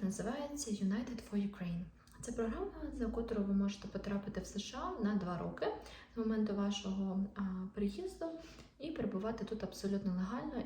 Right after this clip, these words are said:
і мати абсолютно, там, мільйон всяких, е, бенефітів, а, м, працювати тут, вчитися тут,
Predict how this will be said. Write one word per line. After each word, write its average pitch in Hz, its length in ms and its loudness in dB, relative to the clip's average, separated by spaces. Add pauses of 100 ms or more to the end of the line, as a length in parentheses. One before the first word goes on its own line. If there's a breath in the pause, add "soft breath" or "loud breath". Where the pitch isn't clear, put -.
і 196 220 2
мати 208 500 2
абсолютно, 180 840 -4
там, 214 100 -8 (200)
мільйон 190 480 4
всяких, - 460 -8 (440 loud breath)
е, 170 400 0
бенефітів, 247 840 -2
а, 196 60 -2
м, 175 1080 0
працювати 247 600 -2
тут, 226 240 -6
вчитися 233 640 -4
тут, 214 340 0